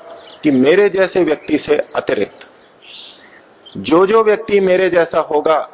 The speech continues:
वही परमात्मा को जान सकता है। और मैं कैसा हूं?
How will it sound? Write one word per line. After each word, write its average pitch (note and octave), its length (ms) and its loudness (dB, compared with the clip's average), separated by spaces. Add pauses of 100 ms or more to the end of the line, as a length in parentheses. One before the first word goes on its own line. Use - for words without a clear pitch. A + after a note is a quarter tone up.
(460)
वही B2+ 300 -2
परमात्मा C#3 520 0
को C3+ 160 -2
जान B2 240 -2
सकता A#2 380 -6
है। A2 180 -4 (2750)
और A#2+ 120 0
मैं C#3 220 0
कैसा D3 300 -2
हूं? E3 240 -2